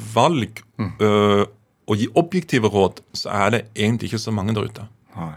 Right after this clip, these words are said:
Speaker 1: Og det tror jeg, eh, den, den rollen tror jeg er ekstremt viktig, da.
Speaker 2: Ja.
Speaker 1: Og de ikke nødvendigvis tenker så ofte på. Fordi de fleste som gir, eh, økonomiske råd, de er jo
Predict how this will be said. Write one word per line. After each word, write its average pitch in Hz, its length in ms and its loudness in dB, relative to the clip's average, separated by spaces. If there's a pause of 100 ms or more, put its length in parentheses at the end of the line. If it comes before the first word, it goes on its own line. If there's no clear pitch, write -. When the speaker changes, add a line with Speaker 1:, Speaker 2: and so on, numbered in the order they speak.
(140)
Speaker 1:
Og 117 80 2
det 135 160 4
tror 113 240 4
jeg, 98 240 0
eh, 101 260 0
den, 120 260 0
den 120 200 0
rollen 107 260 0
tror 101 220 0
jeg 98 100 -2
er 98 120 -2 (180)
ekstremt - 380 -10
viktig, - 340 -6
da. - 60 -6 (200)
Speaker 2:
Ja. 92 160 -8
Speaker 1:
Og 101 220 -2
de 113 80 -6
ikke 110 240 -2
nødvendigvis 98 400 0
tenker 98 320 -10
så 95 160 -6
ofte - 180 -14
på. 117 180 -4 (800)
Fordi 110 200 4
de 110 80 2
fleste 135 480 0 (280)
som 107 220 -4
gir, 110 280 2 (340)
eh, 101 340 2
økonomiske 104 420 -2
råd, 170 240 2
de 120 140 0 (640)
er 107 100 0
jo 127 120 2